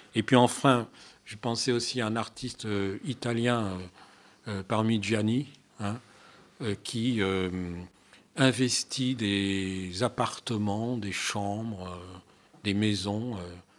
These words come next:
en décrépitude, hein, et, euh, travaille sur la question des traces, des empreintes, euh, des poussières, avec, euh, ce qu'on pourrait dire une sorte de métaphysique des surfaces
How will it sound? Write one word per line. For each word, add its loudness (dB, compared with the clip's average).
en 0
décrépitude, -4
hein, -8
et, 4
euh, 0
travaille 2
sur -2
la -2
question -6
des -6
traces, -2
des -2
empreintes, 2
euh, -6
des -2
poussières, 2
avec, -2
euh, -8
ce -16
qu'on -12
pourrait -4
dire -4
une -4
sorte -6
de -6
métaphysique -2
des -2
surfaces -2